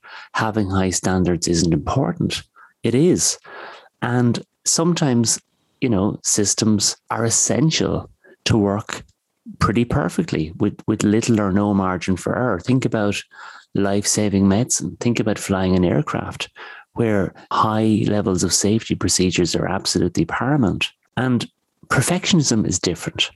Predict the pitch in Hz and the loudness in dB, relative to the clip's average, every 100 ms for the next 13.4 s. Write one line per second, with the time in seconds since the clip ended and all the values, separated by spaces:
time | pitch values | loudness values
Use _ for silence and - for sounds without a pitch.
0 | _ _ _ - 101 - - - _ - | _ _ _ -6 -4 -2 -2 -4 _ 0
1 | 123 160 160 - 107 98 92 - 120 - | 4 6 4 4 2 2 2 0 0 2
2 | 120 95 87 85 - 92 - 80 76 78 | 4 4 4 2 0 0 2 2 2 0
3 | - - - - - - - 165 - 127 | -2 -2 -2 -2 -4 -4 -4 -2 0 2
4 | 131 131 120 - - - - 90 - 87 | 4 4 2 -2 -20 -10 -4 -2 0 -2
5 | 87 - - 101 95 92 92 90 90 90 | -2 -6 0 2 4 2 2 4 4 4
6 | 85 95 - - - 85 82 80 - 67 | 4 2 0 -2 0 2 2 2 -2 -4
7 | - - - - 104 - 117 123 110 101 | -6 -14 -16 -6 -4 -2 -2 0 0 2
8 | 104 98 95 101 113 - - - - - | 4 4 4 4 2 0 -4 -6 -4 0
9 | - 156 - - - - _ - - 120 | 0 0 -2 -4 -6 -10 _ -16 -8 -2
10 | 117 160 - 151 120 101 82 107 - 101 | 0 0 2 0 2 0 2 -2 -2 -4
11 | 92 92 87 - - - - - - 104 | 0 0 0 -4 -14 -14 -16 -20 -6 -2
12 | 101 95 - 90 - 143 131 117 98 95 | 0 0 -2 0 2 2 2 0 0 -2
13 | 87 - 95 85 | -2 0 0 0